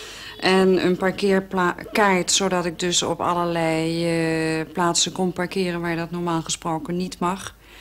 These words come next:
En daarvoor moet je dus iedere keer opnieuw het verhaal vertellen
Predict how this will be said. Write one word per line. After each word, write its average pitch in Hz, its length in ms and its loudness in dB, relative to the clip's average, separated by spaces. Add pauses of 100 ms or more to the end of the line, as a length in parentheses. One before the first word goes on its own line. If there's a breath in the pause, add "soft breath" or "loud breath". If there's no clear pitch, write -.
(680 loud breath)
En 185 420 4
daarvoor 196 500 2
moet 208 240 0
je 185 80 -2
dus 185 200 0
iedere 233 340 2
keer 196 380 0
opnieuw 208 580 0 (140)
het 190 280 -6
verhaal 196 560 0
vertellen 185 800 -2